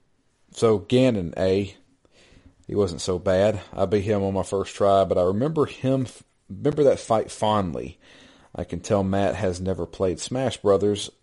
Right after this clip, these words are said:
else he would know who Sheik was without even playing this.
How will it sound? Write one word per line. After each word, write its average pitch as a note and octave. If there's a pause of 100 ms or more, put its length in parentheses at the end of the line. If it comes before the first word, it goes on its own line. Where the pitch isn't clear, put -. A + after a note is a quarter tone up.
(140)
else -
he A2
would F#2+
know A2+
who A#2+
Sheik -
was G#2+
without G2
even G2+
playing F2+
this. -